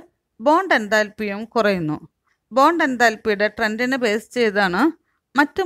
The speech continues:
മൂന്ന് പ്രോപ്പർട്ടീസും വരുന്നത്. ഗ്രൂപ്പിൽ താഴോട്ട് പോകും തോറും ബോണ്ട് എൻതാൽപ്പി കുറയുന്നതിനാൽ തെർമൽ സ്റ്റെബിലിറ്റിയും കുറയുന്നു. അസിഡിക് സ്ട്രെങ്ത്തും റെഡ്യൂസിങ് ക്യാരക്ടറും ഒരേ ട്രെൻഡ്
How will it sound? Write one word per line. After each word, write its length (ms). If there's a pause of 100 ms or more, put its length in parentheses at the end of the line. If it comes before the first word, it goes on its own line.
മൂന്ന് 300
പ്രോപ്പർട്ടീസും 720 (140)
വരുന്നത്. 400 (440)
ഗ്രൂപ്പിൽ 540 (400)
താഴോട്ട് 440 (100)
പോകും 340
തോറും 260 (380)
ബോണ്ട് 380
എൻതാൽപ്പി 420 (100)
കുറയുന്നതിനാൽ 640 (400)
തെർമൽ 360
സ്റ്റെബിലിറ്റിയും 640 (240)
കുറയുന്നു. 440 (600)
അസിഡിക് 480
സ്ട്രെങ്ത്തും 440 (380)
റെഡ്യൂസിങ് 500
ക്യാരക്ടറും 520 (380)
ഒരേ 220 (100)
ട്രെൻഡ് 260